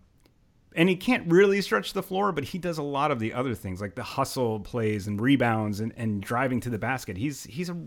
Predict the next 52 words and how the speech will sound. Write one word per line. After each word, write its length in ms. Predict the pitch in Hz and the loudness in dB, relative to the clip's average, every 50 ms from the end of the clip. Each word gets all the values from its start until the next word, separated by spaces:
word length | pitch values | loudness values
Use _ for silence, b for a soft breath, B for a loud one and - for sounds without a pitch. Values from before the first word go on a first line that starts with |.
| 143 - - | -12 -10 -6
I 80 | 139 | -4
think 160 | 139 165 196 196 | -2 -2 0 0
he's 80 | 170 | 0
gonna 120 | 143 156 131 | 2 2 2
be 80 | 127 | 4
a 40 | 127 | 2
really 280 | 123 123 131 135 135 120 | 4 4 4 4 4 2
important 400 | 113 107 - 127 110 104 95 - | 0 0 -2 -2 -2 -2 -4 -2
player 160 | 117 107 107 | -2 -2 -2
for 80 | 104 | -4
them 160 | 104 98 95 95 | -6 -6 -6 -6
this 180 | 95 90 90 | -8 -8 -8
year. 160 | 98 95 90 92 b b b b b b | -10 -10 -10 -12 b b b b b b
And 240 | - 160 160 160 - - | 2 2 2 2 2 2
as 180 | 156 165 170 151 | 0 0 2 4
you 80 | 156 | 4
mentioned, 440 | 139 139 147 160 - - 117 107 98 b b b b b b - | 4 4 4 2 0 -2 -2 -2 -4 b b b b b b -2
Jrue 140 | 156 196 180 | 2 4 6
Holiday, 340 | 131 131 127 123 113 113 110 | 8 8 6 6 4 4 2
man, 200 | 110 107 110 120 | 0 0 2 2
I'm, 280 | 139 139 120 117 104 - | 2 4 2 2 0 -2
I 160 | - 131 139 131 | 0 0 2 2
love 300 | 123 117 113 113 110 107 | 2 2 2 2 0 0
Jrue 160 | 110 117 107 | -2 -2 0
Holiday. 360 | 101 110 110 110 107 104 101 | 0 0 2 2 2 0 0
I 140 | 90 113 120 | 0 -2 -2
have 260 | 113 123 123 127 113 | 0 0 0 0 0
since 320 | - - 113 104 98 - | -2 -4 -4 -4 -4 -6
he 160 | - 113 110 110 | -6 -4 -4 -4
was 140 | 104 95 | -4 -4
on 120 | 104 110 104 | -4 -4 -6
the 60 | 98 | -6
Sixers, 480 | 90 - 117 107 - 123 113 107 104 98 | -6 -8 -8 -8 -4 -4 -4 -4 -4 -6
and 300 | - - 104 104 101 - | -8 -8 -10 -10 -10 -8
I 480 | - 113 110 107 107 107 107 107 104 104 b b b b b b b | -6 -6 -4 -4 -4 -2 -4 -4 -6 -8 b b b b b b b
was 180 | - 156 147 147 | 0 2 2 2
really 320 | 180 190 233 262 262 220 165 | 0 0 0 2 2 2 0
sad 400 | - - - 185 175 180 170 156 | 0 0 0 0 0 0 0 0
that 60 | 147 | -2
he 220 | 120 - 135 160 151 | -2 -2 -2 -2 0
got 240 | - 160 139 - - | 2 2 2 2 2
injured 500 | 147 143 160 139 131 117 101 90 85 92 - | 2 2 2 2 2 0 0 -2 -4 -8 -10
so 240 | - - - 160 151 | -10 -4 0 0 2
much 280 | 147 135 139 143 - - | 4 2 2 0 0 -2
there 160 | 120 107 101 | -2 -2 0
for 120 | - 120 | 0 -2
the 80 | 107 107 | -4 -2
first 280 | - - 117 107 - - | 0 0 -2 -2 -2 -4
two 120 | - 113 | -4 -4
or 60 | 101 | -4
three 240 | 95 - 120 104 104 | -4 -6 -6 -4 -2
years. 420 | 110 123 127 110 95 92 92 92 | 0 0 0 0 0 -2 -6 -8